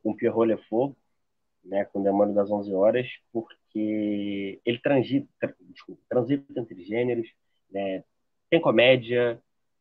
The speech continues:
tem terror, tem romance, tem melodrama, tem documentário,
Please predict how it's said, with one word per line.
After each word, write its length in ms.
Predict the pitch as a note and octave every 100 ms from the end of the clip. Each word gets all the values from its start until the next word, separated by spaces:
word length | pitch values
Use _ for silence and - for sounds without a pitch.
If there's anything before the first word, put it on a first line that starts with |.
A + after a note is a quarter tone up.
| _ -
tem 160 | C#3+ E3
terror, 640 | A#2+ F#2+ A2+ C#3+ C#3 C3 _ _ _ _ _ _ _ _ _ _ _ _ -
tem 120 | C#3
romance, 840 | A#2+ F#2 B2 D#3 D3 - - C#3+ -
tem 160 | C3+
melodrama, 960 | F3+ D#3+ C3+ A#2+ B2+ C#3+ C#3+ C#3 C#3 C3+
tem 180 | - F#3
documentário, 1080 | F3 F#3+ A3 G3 F3+ C3+ C3 D3 D3+ D#3